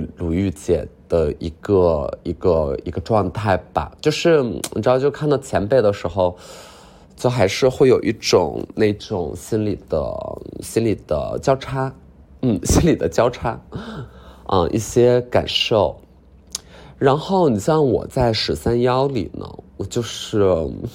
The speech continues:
我就是在十三幺里，然后就是跟许知远逛胡同，嗯，逛胡同，然后去，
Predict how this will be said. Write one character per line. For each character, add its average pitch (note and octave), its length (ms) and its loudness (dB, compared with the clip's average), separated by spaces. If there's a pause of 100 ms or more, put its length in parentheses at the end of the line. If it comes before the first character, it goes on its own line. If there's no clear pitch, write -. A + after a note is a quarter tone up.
(1500)
我 A2+ 80 2
就 A2+ 100 2
是 F3 140 2
在 D3+ 140 4
十 B2 180 2
三 C3 240 2
幺 C3 220 4
里， G2+ 240 0
然 D#2 180 2
后 F#2+ 260 0
就 F#2+ 140 -8
是 G#2 100 -2
跟 A#2+ 280 4
许 F#2+ 200 -6
知 A#2 220 0
远 G2 240 2 (560)
逛 C3 160 4
胡 - 180 -4
同， C#3+ 320 -4 (760)
嗯， B2+ 280 4
逛 C3+ 200 2
胡 G2 160 -4
同， B2+ 260 -4 (500)
然 F#2+ 240 2
后 G2 520 2
去， E2 840 -2